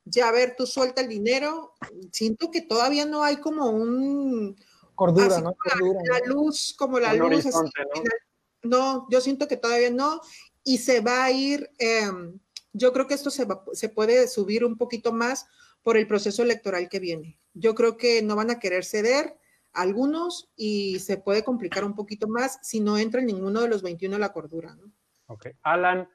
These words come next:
Speaker 3: este, bueno, dejen, hay un comentario aquí que dice,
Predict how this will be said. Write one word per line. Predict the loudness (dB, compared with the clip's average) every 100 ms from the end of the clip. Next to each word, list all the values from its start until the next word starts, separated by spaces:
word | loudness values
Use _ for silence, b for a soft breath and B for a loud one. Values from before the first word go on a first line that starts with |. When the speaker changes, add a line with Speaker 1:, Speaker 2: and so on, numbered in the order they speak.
| _ _ _
Speaker 3:
este, | -4 -4 -4 -4 -2 0 -2 -2 -2 -4 -6 -4
bueno, | -2 -2 -4 _ _ -16 -16 -6
dejen, | -6 -4 -6 -4 -2
hay | -2
un | -2
comentario | -2 -4 0 2 4
aquí | 0 0
que | 2
dice, | 2 2 -2 -2